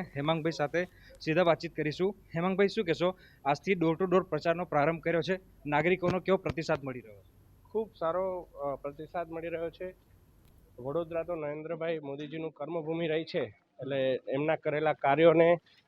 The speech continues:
Speaker 2: જનતા ખૂબ આશીર્વાદ આપી રહી છે અને અમે જ્યાં જ્યાં પણ જઈએ છીએ ત્યાં ખૂબ આશીર્વાદ સાથે, જાણે એ, તેઓ પોતે જ કાર્યકર હોય એ રીતે ખૂબ સારી રીતે અમને આવકારી રહ્યા છે અને આશીર્વાદ આપી રહ્યા છે. વિવિધ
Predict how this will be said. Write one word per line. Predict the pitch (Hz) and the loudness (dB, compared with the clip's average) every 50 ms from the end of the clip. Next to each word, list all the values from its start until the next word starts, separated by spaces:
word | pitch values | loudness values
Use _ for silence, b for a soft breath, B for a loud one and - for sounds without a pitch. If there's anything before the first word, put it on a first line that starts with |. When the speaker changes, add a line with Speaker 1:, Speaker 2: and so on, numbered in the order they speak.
| _ _ _ - | _ _ _ -2
Speaker 2:
જનતા | 143 147 156 151 160 151 | 0 0 2 4 2 2
ખૂબ | - - 208 233 208 | 6 6 6 10 10
આશીર્વાદ | 170 143 - - 175 175 180 175 165 | 10 8 8 6 8 8 10 12 12
આપી | 147 143 - 147 | 10 10 8 6
રહી | 139 135 127 120 | 4 4 2 2
છે | - 135 120 - - - _ _ _ _ _ - | 4 4 4 4 2 -4 _ _ _ _ _ 6
અને | 147 160 | 8 10
અમે | 160 170 165 151 | 10 10 10 8
જ્યાં | 143 156 156 165 170 | 8 6 6 6 8
જ્યાં | 180 196 196 | 8 8 10
પણ | - 196 185 | 10 8 8
જઈએ | 160 160 165 170 180 175 | 8 8 8 8 8 6
છીએ | - 175 147 123 117 - - _ - - - - - | 6 4 2 2 2 -2 -8 _ -18 -14 -12 -6 -2
ત્યાં | - 139 131 | 0 0 4
ખૂબ | - 196 202 185 | 6 6 8 10
આશીર્વાદ | 165 151 147 - 214 208 208 208 202 | 10 8 8 8 10 12 12 12 12
સાથે, | 202 - 190 180 - - 180 147 131 - - - - - - - - | 12 10 6 8 8 8 8 8 8 6 0 -10 -16 -18 -18 -2 4
જાણે | 156 160 165 180 180 170 | 8 10 10 10 10 10
એ, | 180 180 180 170 | 10 8 6 6
તેઓ | - - - 180 190 180 | 4 4 6 8 8 8
પોતે | 165 - 165 170 165 - 214 208 | 8 8 8 8 10 10 10 10
જ | 180 - | 8 8
કાર્યકર | - 170 160 165 196 190 196 202 190 | 8 10 10 10 10 10 10 10 10
હોય | 180 180 185 165 127 113 - - - | 12 12 12 12 10 8 2 4 10
એ | 190 233 254 | 12 12 12
રીતે | 226 226 196 - 202 | 12 10 8 6 6
ખૂબ | 165 - - 220 226 - - - | 6 6 4 4 4 4 4 6
સારી | 175 170 180 | 6 8 8
રીતે | 170 170 160 170 | 8 8 8 8
અમને | 160 170 170 160 | 8 10 10 10
આવકારી | 131 131 131 - 165 170 170 | 10 10 10 12 10 12 12
રહ્યા | 170 175 170 165 | 10 10 8 8
છે | - - | 8 8
અને | 196 190 180 | 8 10 10
આશીર્વાદ | 160 139 - - 170 156 143 | 10 10 8 8 6 8 8
આપી | 147 143 120 131 | 8 6 4 4
રહ્યા | 123 123 123 117 | 2 4 4 2
છે. | 110 - - - - - - - - | 0 -2 -4 -6 -6 -6 -10 -4 -2
વિવિધ | - 196 202 233 196 196 | 2 4 4 4 4 0